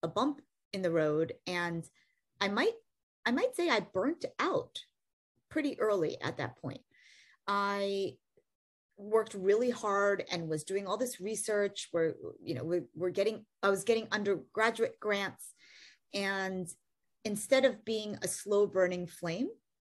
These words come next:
I wanna say I was, I was sort of a firecracker and burnt out really, uh, quickly.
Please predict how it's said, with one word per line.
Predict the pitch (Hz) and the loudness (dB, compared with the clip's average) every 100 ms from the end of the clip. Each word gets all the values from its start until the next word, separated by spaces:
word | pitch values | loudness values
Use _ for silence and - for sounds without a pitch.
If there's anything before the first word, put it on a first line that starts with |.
| - | -6
I | 190 | -4
wanna | 208 220 | -2 -4
say | 214 208 185 | 2 4 6
I | 180 | 4
was, | 180 175 - - _ _ | 2 0 -2 -12 _ _
I | 185 | 2
was | 196 190 | 2 2
sort | - 196 | 0 -2
of | 160 | -2
a | 151 | -4
firecracker | - 180 151 - - - - - _ _ _ _ _ _ _ _ _ - | 2 2 2 -4 -8 -8 -18 -18 _ _ _ _ _ _ _ _ _ -6
and | 202 202 | -4 0
burnt | 214 208 | 0 0
out | 196 151 - _ _ _ 196 | -2 -4 -10 _ _ _ -6
really, | 196 202 190 180 170 - _ - - | 2 4 4 4 2 -2 _ -20 -4
uh, | 175 | -4
quickly. | - 196 190 - 120 | -4 -8 -6 -6 -6